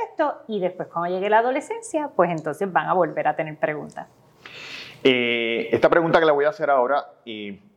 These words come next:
Speaker 2: va a ayudar a todo el mundo, ¿verdad? Que tiene una niña,
Speaker 1: Ujú.
Speaker 2: pero sobre todo padres, eh, varones que quizás están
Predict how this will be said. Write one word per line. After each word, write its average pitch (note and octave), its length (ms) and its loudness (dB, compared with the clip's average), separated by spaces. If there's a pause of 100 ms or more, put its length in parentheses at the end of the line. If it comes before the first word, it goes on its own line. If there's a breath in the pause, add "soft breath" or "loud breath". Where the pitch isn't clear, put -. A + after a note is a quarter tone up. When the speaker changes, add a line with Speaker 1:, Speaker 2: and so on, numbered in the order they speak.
(120)
Speaker 2:
va A2 60 4
a A#2 40 6
ayudar C3+ 260 4
a C3+ 100 4
todo B2+ 220 -2
el C#3 80 -6
mundo, A#2+ 320 -6
¿verdad? A#2 240 -2
Que A#2 100 -4
tiene G#2+ 220 -4
una D3 160 2
niña, F#2+ 380 -10 (200)
Speaker 1:
Ujú. G3+ 80 -16
Speaker 2:
pero C#3+ 320 2
sobre C3 300 0
todo G3+ 480 -2 (160)
padres, C#3 560 2 (200)
eh, G#2+ 260 -4
varones E3 520 2
que - 160 -4
quizás A#2+ 400 0
están C#3+ 480 -2